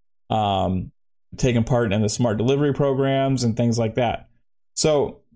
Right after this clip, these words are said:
but Assassin's Creed Valhalla is a possibility of a type of game that could,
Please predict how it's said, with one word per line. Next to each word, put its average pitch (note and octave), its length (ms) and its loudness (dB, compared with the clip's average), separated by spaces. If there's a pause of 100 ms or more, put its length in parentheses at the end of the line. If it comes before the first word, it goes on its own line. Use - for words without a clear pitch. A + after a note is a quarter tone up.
(1300)
but D3+ 380 0
Assassin's E3 440 0
Creed E3+ 200 0
Valhalla D#3 460 0
is D3 220 2
a C#3+ 60 0
possibility C#3 640 0
of B2 140 0
a B2+ 40 0
type C3 280 -2
of B2 80 -2
game A#2+ 260 2
that A#2 180 0
could, D3 400 -4